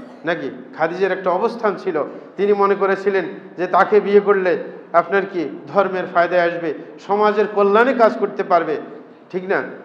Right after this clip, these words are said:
কিছু অর্থ করে হাতে আসবে। সুতরাং দৃষ্টিকোণ, তার সম্মানের দিকে খেয়াল করে হযরত উম্মে সালামাকে বিয়ে করছেন। আবু সালামা যখন মৃত্যুবরণ করেন, হযরত উম্মে সালামা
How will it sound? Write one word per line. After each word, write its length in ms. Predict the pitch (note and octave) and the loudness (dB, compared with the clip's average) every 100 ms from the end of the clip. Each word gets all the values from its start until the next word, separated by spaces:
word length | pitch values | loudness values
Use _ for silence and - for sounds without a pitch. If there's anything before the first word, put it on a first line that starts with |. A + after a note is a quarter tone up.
| - | -10
কিছু 200 | G3 G3+ | -4 4
অর্থ 260 | G#3 G3+ G#3 | 4 4 0
করে 220 | G3+ G3 | 4 4
হাতে 300 | F3 F3+ F#3 | 4 2 4
আসবে। 300 | F3+ E3+ D3+ - - - | 2 0 -6 -6 -16 -2
সুতরাং 320 | G3+ G3 F#3+ | -2 0 -2
দৃষ্টিকোণ, 600 | F3+ G#3 - G3+ F#3+ E3+ C3 - - | 0 -4 -4 -4 -2 -2 -4 -12 2
তার 140 | F#3 | 4
সম্মানের 480 | F#3 - G3 G3 F#3+ | 4 0 0 2 0
দিকে 180 | F3+ F#3 | 0 0
খেয়াল 280 | F#3 F#3 F3+ | 0 -2 -2
করে 240 | F#3 D#3 - - - | -4 -4 -6 -12 -2
হযরত 340 | G3 G#3+ A#3+ | -2 0 -6
উম্মে 200 | A#3 A#3 | -6 -6
সালামাকে 440 | A#3 A#3 A#3+ A#3+ A#3+ | -2 0 0 0 -2
বিয়ে 240 | A#3+ B3 | -2 0
করছেন। 300 | B3 - - G#3 - - - | 2 2 -2 -2 -8 -10 -2
আবু 220 | F3+ A3 | 0 2
সালামা 360 | A3 G#3+ G#3+ G#3 | 2 2 0 0
যখন 260 | G3+ G#3 | 0 0
মৃত্যুবরণ 560 | G3+ G#3 G#3 G3 G3+ G3 | -2 -4 -2 0 2 2
করেন, 200 | G3 G3+ F3+ - - - - | 2 0 0 -8 -16 -8 -4
হযরত 320 | F#3+ G3+ G3 | 0 0 0
উম্মে 220 | G3 G3 | -4 -4
সালামা 360 | G3 G3 G3 | -2 -2 0